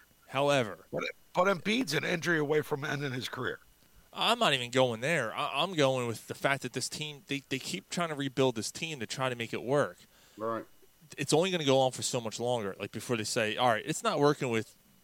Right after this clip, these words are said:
Speaker 1: A or B. Like, we're gonna move one of them." So, uh, you know, I'm not saying that if they trade Ben Simmons or, or Embiid or,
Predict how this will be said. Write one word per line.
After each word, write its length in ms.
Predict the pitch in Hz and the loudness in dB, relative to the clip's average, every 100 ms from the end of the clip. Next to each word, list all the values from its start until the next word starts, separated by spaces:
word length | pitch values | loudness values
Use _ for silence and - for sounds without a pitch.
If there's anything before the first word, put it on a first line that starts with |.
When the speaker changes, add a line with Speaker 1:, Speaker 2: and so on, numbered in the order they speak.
| _ - | _ 0
Speaker 1:
A 240 | 123 120 | 2 4
or 80 | 113 | 2
B. 360 | 107 110 95 95 | 0 -2 -2 -6
Like, 180 | 101 113 | -8 -6
we're 80 | |
gonna 200 | 110 107 98 - | -6 -6 -10 -6
move 180 | 131 143 | -2 0
one 160 | 113 92 | -2 -6
of 80 | |
them." 100 | 87 _ _ - - - | -10 _ _ -20 -20 -4
So, 400 | - 147 143 139 - | 4 4 4 -2 -10
uh, 40 | 143 - - | -14 -14 -10
you 80 | 156 | -4
know, 160 | 117 95 | -2 0
I'm 80 | 143 | 2
not 160 | 170 | 2
saying 220 | - 151 139 | 0 -4 -4
that 100 | 123 _ - | -8 _ -10
if 160 | 131 - | -8 -4
they 180 | 120 - _ _ - | -4 -4 _ _ -8
trade 400 | - 135 139 123 | -4 -2 -2 -2
Ben 200 | 117 113 | -2 -2
Simmons 520 | - 127 123 117 107 | -4 -4 -6 -8 -8
or, 300 | 98 95 90 - | -8 -8 -10 -12
or 340 | 117 110 98 95 _ - | -6 -4 -4 -8 _ -12
Embiid 600 | 120 107 113 107 107 101 | -10 -8 -6 -6 -8 -10
or, 180 | 95 | -14